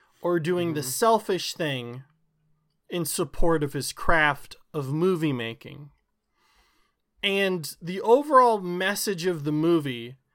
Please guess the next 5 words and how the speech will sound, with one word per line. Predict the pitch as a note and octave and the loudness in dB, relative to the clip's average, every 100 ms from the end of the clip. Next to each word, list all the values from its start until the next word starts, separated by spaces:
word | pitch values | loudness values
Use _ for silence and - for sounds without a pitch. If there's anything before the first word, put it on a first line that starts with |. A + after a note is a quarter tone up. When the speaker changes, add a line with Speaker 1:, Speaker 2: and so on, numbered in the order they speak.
| _ _ _ _ _ _ _ _ _ _ - | _ _ _ _ _ _ _ _ _ _ -4
Speaker 1:
is | G#3+ F3+ E3+ | -2 -2 0
that | F#3+ F3+ | 2 2
if | F3 E3+ | 0 -2
you're | E3 E3 C#4 C#4 | -6 -2 -2 -2
good | E3 C3+ A#3 C4+ F3 C#3+ D#3+ | -6 2 8 8 8 2 -4